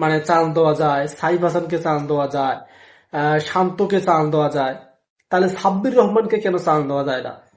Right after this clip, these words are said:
এই আপনার শান্ত, সৌম্য সরকার এদের কোনো বেল নাই। সাব্বির রহমানের সাথে এরা কোনোদিনও পারবে না। সাব্বির রহমান হচ্ছে একজন ফিনিশার ব্যাটসম্যান, সাব্বির রহমান হচ্ছে একজন পাওয়ার হিটার ব্যাটসম্যান, যে কোনো বলারকে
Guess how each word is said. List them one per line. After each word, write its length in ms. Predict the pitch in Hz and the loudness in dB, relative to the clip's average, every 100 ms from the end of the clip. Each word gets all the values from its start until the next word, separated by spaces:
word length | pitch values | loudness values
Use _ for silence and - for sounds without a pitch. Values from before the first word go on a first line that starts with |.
| _ _ _ - _ _ 202 | _ _ _ -20 _ _ 2
এই 100 | 202 190 | 4 4
আপনার 220 | 185 185 - | 4 0 0
শান্ত, 300 | 185 165 175 165 165 - _ _ _ _ _ _ - | -2 0 0 0 0 -8 _ _ _ _ _ _ -4
সৌম্য 240 | 185 190 190 | 0 2 2
সরকার 240 | 170 156 156 170 | 2 0 0 0
এদের 200 | 190 208 - - _ _ _ _ _ | 0 0 -4 -16 _ _ _ _ _
কোনো 160 | 208 226 156 | 6 6 8
বেল 160 | 165 143 | 4 4
নাই। 100 | 123 - - _ _ | -2 -10 -20 _ _
সাব্বির 320 | - 175 185 214 | -4 2 4 6
রহমানের 340 | 208 220 226 - - | 6 6 6 2 -2
সাথে 240 | 196 208 214 185 | 0 2 2 4
এরা 200 | 175 190 - - - _ _ _ | 6 6 4 -6 -20 _ _ _
কোনোদিনও 340 | 185 185 170 160 | 4 4 4 2
পারবে 180 | 139 139 123 | -2 -4 -8
না। 60 | 117 _ _ _ _ _ - | -12 _ _ _ _ _ -2
সাব্বির 320 | - 156 185 | 0 2 2
রহমান 200 | 190 190 185 | 4 2 0
হচ্ছে 140 | - | -2
একজন 180 | 180 185 - | -4 -6 -2
ফিনিশার 340 | 180 180 185 160 | -2 2 2 2
ব্যাটসম্যান, 400 | 156 - 175 190 - - _ _ _ _ _ | -2 -4 -4 -4 -8 -20 _ _ _ _ _
সাব্বির 360 | - 165 160 180 | -4 -2 2 2
রহমান 200 | 180 180 | 2 0
হচ্ছে 180 | 180 - 165 | -4 -4 -4
একজন 220 | 147 175 175 | -2 -4 0
পাওয়ার 220 | 156 160 143 | 2 2 -2
হিটার 240 | 151 147 | -4 -4
ব্যাটসম্যান, 400 | 135 127 131 107 101 _ _ _ _ _ - 135 | -4 -8 -12 -14 -14 _ _ _ _ _ -20 2
যে 80 | 202 214 | 4 6
কোনো 120 | 240 202 | 4 6
বলারকে 300 | 196 190 | 6 4